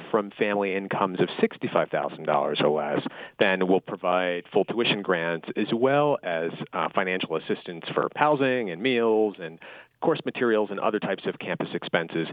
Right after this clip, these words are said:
All of those programs, both those programs for families making less than a hundred fifty thousand and those making less than sixty-five thousand,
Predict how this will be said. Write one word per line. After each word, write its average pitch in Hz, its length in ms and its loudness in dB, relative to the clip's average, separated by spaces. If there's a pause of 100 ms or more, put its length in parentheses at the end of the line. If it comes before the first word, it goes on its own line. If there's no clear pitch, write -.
(280)
All 120 240 4
of 117 80 0
those 104 160 0
programs, 85 640 -6
both 113 200 0
those 92 160 -4
programs 80 640 -2 (120)
for 82 380 0 (140)
families 87 400 0 (340)
making 90 260 -2
less 87 160 2
than - 100 -8
a 190 40 2
hundred 95 220 -2
fifty 143 240 0
thousand 120 440 0
and 95 100 -8
those 87 220 -4
making 87 220 -8
less 107 160 2
than 104 100 -12
sixty-five 87 480 -4
thousand, 82 400 -2